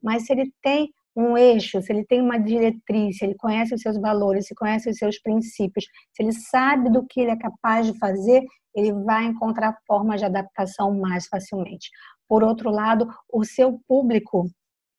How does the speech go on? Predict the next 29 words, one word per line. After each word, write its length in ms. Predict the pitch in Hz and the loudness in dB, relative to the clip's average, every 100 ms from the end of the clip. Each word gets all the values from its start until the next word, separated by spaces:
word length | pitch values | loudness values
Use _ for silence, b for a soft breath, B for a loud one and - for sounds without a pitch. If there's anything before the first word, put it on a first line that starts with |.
| _ - | _ -14
já 160 | 190 196 | -6 -6
também 480 | 202 208 208 214 - - | -2 0 0 0 -8 -6
espera 720 | 220 - - - 226 233 233 - _ | -4 -4 -10 0 4 4 2 -2 _
que 80 | - | 0
ele 140 | 214 | 2
vá 160 | 202 196 | 2 0
fazer 240 | 220 190 | 0 2
isso, 280 | 196 165 - b b - | 2 0 -6 b b -12
espera 420 | 180 - 190 190 | -6 0 2 2
que 80 | 196 | 2
ele 160 | 185 | 0
vá, 400 | 180 175 196 196 190 B B - | 0 2 4 4 -2 B B -4
ah, 580 | 190 185 190 190 190 196 | 0 2 2 2 0 0
ultrapassar 840 | 214 208 220 208 202 190 208 190 190 B _ | 0 2 0 2 0 0 -2 -2 -4 B _
as 180 | 202 185 | -4 -2
barreiras 520 | 190 185 196 190 208 | 0 0 2 2 2
e 60 | 202 | 2
vai 160 | 196 208 | 0 2
levar 260 | 202 202 | 0 0
um 140 | 202 202 | 0 0
algo 300 | 196 202 214 | 2 0 2
novo, 460 | 220 190 185 180 | 4 4 4 2
algo 260 | 175 190 190 | 2 2 2
que 60 | 196 | -2
esse 160 | 190 - | -4 -2
público 320 | 196 202 220 | -2 0 -2
precisa 640 | 214 208 - 233 220 226 B B _ - | 0 -2 -2 -2 -2 -2 B B _ -4
nesse 360 | 196 202 202 226 | 0 0 0 -2
momento. 460 | 233 208 170 165 | 0 0 -2 -6